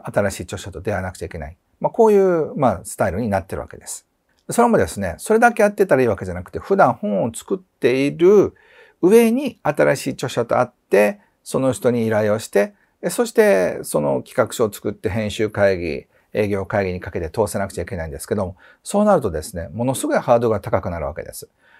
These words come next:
まあ、そういう意味で考えた時にですね、特に新人編集者の人たちは異業種交流会に出たりとか、あるいは作家の人がやってるパーティーに出たりだとか、じ-、自腹でですよ、出て、え、そして、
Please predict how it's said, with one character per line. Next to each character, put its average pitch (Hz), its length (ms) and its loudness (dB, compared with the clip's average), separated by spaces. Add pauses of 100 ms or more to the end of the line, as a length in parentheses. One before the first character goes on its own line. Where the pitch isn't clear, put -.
(160)
ま - 120 2
あ、 180 40 0
そ 220 140 4
う 220 40 4
い 220 40 2
う 214 40 0
意 - 40 0
味 180 60 0
で 131 340 2 (180)
考 139 200 -2
え 120 60 2
た 110 100 -4
時 98 240 -8
に 87 60 -6
で 85 100 -8
す - 120 -12
ね、 98 260 -4
特 165 180 2
に 104 100 -4
新 104 220 -6
人 104 160 -4
編 107 240 -4
集 104 160 -6
者 - 140 -10
の 82 100 -10
人 - 160 -14
た 82 140 -10
ち - 120 -8
は 151 180 6
異 117 60 -6
業 107 160 -6
種 - 120 -12
交 104 200 -2
流 104 120 -2
会 90 160 -6
に 98 60 -4
出 143 100 -2
た 143 100 2
り 101 80 0
と - 100 -8
か、 - 160 -18 (500)
あ 123 120 4
る 190 80 4
い 190 60 4
は 107 240 0 (240)
作 113 240 -4
家 113 100 -6
の 107 100 -4
人 - 140 -6
が 85 80 -2
や 87 60 -4
っ - 40 -10
て - 80 -8
る 87 80 -8
パ 110 160 -4
ー 101 80 -2
テ 92 140 -10
ィ - 20 -8
ー - 20 -8
に 78 240 -12
出 110 120 -6
た 120 100 -2
り 92 80 -2
だ - 100 -10
と - 80 -20
か、 90 140 -18
じ-、 113 280 -6
自 113 120 -4
腹 123 240 2
で 180 100 2
で 104 60 -2
す - 100 -10
よ、 101 120 -2
出 120 180 -4
て、 - 300 0 (420)
え、 - 60 -6
そ 254 160 -2
し - 60 -12
て、 240 300 0